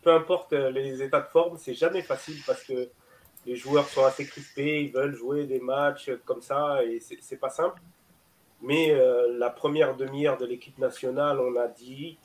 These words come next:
qu'on était les patrons, on l'a montré au milieu, devant. Ils étaient un peu groggy, nos amis et frères tunisiens.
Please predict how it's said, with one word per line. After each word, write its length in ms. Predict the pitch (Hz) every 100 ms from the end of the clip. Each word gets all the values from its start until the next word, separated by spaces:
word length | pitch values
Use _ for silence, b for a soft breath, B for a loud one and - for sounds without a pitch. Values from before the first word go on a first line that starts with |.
| -
qu'on 140 | 113
était 180 | 117 127
les 80 | 120
patrons, 480 | 123 120 - 147 170 - _ _ _ _ _ -
on 100 | 123
l'a 140 | 123 -
montré 520 | 147 135 - 147 175
au 120 | 165
milieu, 400 | 143 135 135 165
devant. 500 | 160 135 120 143 202 - _ _ _ _ _
Ils 180 | - -
étaient 240 | 127 - 143
un 80 |
peu 320 | 160 175 180 170
groggy, 580 | 135 151 143 147 214 196
nos 200 | 151 139
amis 480 | 131 135 131 127
et 80 | 120
frères 280 | 117 - 127 120
tunisiens. 460 | - 127 123 151 214